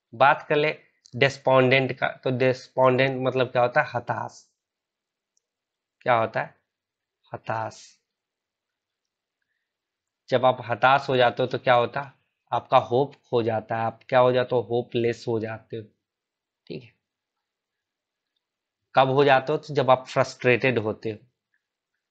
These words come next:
फ्रस्ट्रेटेड होते हो, ठीक है। ऑप्टिमिस्टिक मतलब क्या होता है, आशावादी, ठीक है, होपफुल,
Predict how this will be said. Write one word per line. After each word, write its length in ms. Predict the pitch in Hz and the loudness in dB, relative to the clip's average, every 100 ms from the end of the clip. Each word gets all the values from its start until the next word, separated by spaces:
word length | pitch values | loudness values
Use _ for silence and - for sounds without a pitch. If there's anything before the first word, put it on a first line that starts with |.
| _ _ _ _ _ | _ _ _ _ _
फ्रस्ट्रेटेड 880 | - 120 - _ - 110 104 110 107 | -6 -4 -6 _ -6 -6 -4 -8 -10
होते 300 | 110 107 - | -12 -10 -8
हो, 120 | 117 131 _ _ _ _ _ _ _ | -8 -10 _ _ _ _ _ _ _
ठीक 200 | 160 139 | -10 -10
है। 100 | 113 _ _ _ _ _ _ _ _ _ _ _ _ _ _ _ - | -12 _ _ _ _ _ _ _ _ _ _ _ _ _ _ _ 0
ऑप्टिमिस्टिक 720 | 151 - 190 175 165 - 190 | 0 2 2 4 2 2 -2
मतलब 320 | 170 175 170 151 | 2 2 2 2
क्या 140 | 147 | 2
होता 340 | 123 123 143 | 2 0 -2
है, 120 | 160 - _ - | -4 -8 _ -6
आशावादी, 760 | 123 123 143 123 113 110 107 - _ _ _ _ | -4 0 2 2 0 -6 -8 -16 _ _ _ _
ठीक 180 | 165 147 | -12 -12
है, 80 | 113 _ _ _ _ _ - | -14 _ _ _ _ _ -2
होपफुल, 600 | 131 131 - 127 123 123 | 0 0 -4 -2 -2 -2